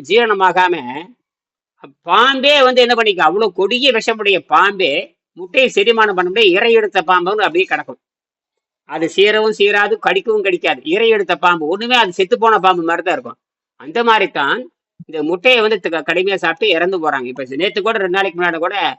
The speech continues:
உடற்பயிற்சி பண்ண பண்ண ரெண்டு பேரும் செத்து போயிட்டாங்க. ஹம். அப்போ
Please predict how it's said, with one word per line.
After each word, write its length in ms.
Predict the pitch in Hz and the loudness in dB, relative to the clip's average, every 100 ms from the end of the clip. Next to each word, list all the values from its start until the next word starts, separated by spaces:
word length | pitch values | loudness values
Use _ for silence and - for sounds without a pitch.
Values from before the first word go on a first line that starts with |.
| _ _ - | _ _ -12
உடற்பயிற்சி 400 | 196 240 220 185 | -6 -2 -4 -2
பண்ண 140 | 180 185 | -2 0
பண்ண 180 | 196 | -2
ரெண்டு 140 | 175 160 | -2 -2
பேரும் 140 | 165 | -2
செத்து 180 | 135 123 | -4 -10
போயிட்டாங்க. 260 | 127 _ _ _ _ _ _ _ _ - | -18 _ _ _ _ _ _ _ _ -16
ஹம். 160 | 151 113 _ _ _ _ _ | -16 -16 _ _ _ _ _
அப்போ 260 | 143 - | -20 -8